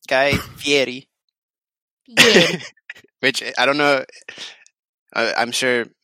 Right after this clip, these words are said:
Speaker 1: many listeners have not heard our dear friend Alden's Guy Fieri story, but it's hilarious. And it, it, it's why I can never not say Fieri. Um,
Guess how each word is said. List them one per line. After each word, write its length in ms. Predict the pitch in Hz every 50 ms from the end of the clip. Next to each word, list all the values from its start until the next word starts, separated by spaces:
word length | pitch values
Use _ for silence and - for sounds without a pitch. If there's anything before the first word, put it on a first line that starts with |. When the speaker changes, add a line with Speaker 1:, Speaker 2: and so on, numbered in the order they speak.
| _ -
Speaker 1:
many 180 | 120 120 120
listeners 380 | 110 110 107 - - 110 101 90
have 80 | 117 101
not 240 | 104 101 101 98
heard 340 | - - 95 98 98 95 - - _ _ _ _ _ -
our 80 | 101
dear 180 | 98 98 101 98
friend 240 | - - 98 92 87
Alden's 600 | - 80 92 90 90 90 87 92 90 - - - _ _ _ _
Guy 280 | - 95 98 90 87 - _ -
Fieri 320 | 113 104 98 95 95 95
story, 500 | - - - 101 95 92 92 101 107 - _ _
but 160 | 107 98 90 - _ _ _ _ _ _ _ _ _ _ _ _ _ _ _ _ _
it's 140 | - 107 -
hilarious. 500 | - 98 95 87 85 87 92 92 - - - _ _ _ _ _ _ _
And 140 | - 104 95
it, 160 | 95 90 - -
it, 160 | 104 107 98 - _
it's 160 | - 101 - -
why 200 | 98 98 95 90
I 60 | 92
can 160 | - - -
never 180 | 95 90 87 87
not 260 | 87 85 73 - -
say 200 | - 87 80 - -
Fieri. 480 | - 113 107 98 90 87 92 95 95 - _ _ - - - - _ _ _ _ -
Um, 500 | 101 104 101 101 101 95 92 90 92